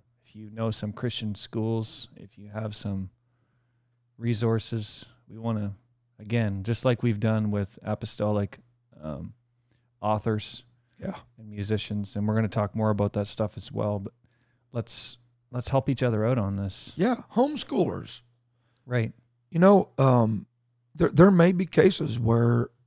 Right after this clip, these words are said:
Speaker 2: a church school is not an option.
Speaker 1: Mm-hmm.
Speaker 2: Then, then, you know, there needs to be that networking where, where some of that community can be.
Speaker 1: Even this coronavirus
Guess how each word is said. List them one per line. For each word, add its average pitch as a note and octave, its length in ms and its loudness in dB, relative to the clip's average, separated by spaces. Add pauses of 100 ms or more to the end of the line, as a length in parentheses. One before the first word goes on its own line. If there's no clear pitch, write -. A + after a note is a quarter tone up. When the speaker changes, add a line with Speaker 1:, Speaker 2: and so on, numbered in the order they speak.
(420)
Speaker 2:
a C#3+ 120 6
church D3 360 2
school D3+ 300 2
is D3 80 -4
not D#3+ 180 2
an D3+ 80 -2
option. E3+ 320 -6 (220)
Speaker 1:
Mm-hmm. A2+ 180 -14 (720)
Speaker 2:
Then, B2+ 640 4 (640)
then, C3 380 -2 (220)
you C#3 120 -4
know, C#3+ 100 2
there D#3 140 0
needs F#3+ 220 -2
to E3 80 -4
be D#3 160 6
that D3 240 6
networking C3 1080 2 (1160)
where, C3 240 4
where C#3 240 2
some E3+ 180 4
of D#3 80 4
that C#3 200 4
community C3+ 440 2
can - 280 -6
be. - 300 -2 (1160)
Speaker 1:
Even F3 300 4
this C#3+ 180 2
coronavirus A#2 960 2